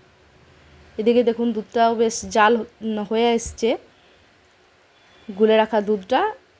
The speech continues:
যোগ করব। দুধটা যোগ করে খুব ভালো করে আবারও নাড়িয়ে নেব। আঁচটাকে medium to high flame-এ রাখবো। এবার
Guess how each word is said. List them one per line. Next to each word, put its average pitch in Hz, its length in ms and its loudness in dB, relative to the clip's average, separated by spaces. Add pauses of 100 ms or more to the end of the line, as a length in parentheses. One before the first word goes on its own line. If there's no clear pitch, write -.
(280)
যোগ 190 240 0
করব। 170 360 -2 (2500)
দুধটা 240 260 4
যোগ 240 240 0
করে 247 220 2
খুব 254 200 -2
ভালো 240 220 2
করে 247 160 2
আবারও 247 280 2
নাড়িয়ে 240 280 2
নেব। 240 300 0 (4000)
আঁচটাকে 254 640 2 (500)
medium 226 300 2
to 247 160 -2
high 208 200 0
flame-এ 226 340 0
রাখবো। 214 420 0 (680)
এবার 208 340 2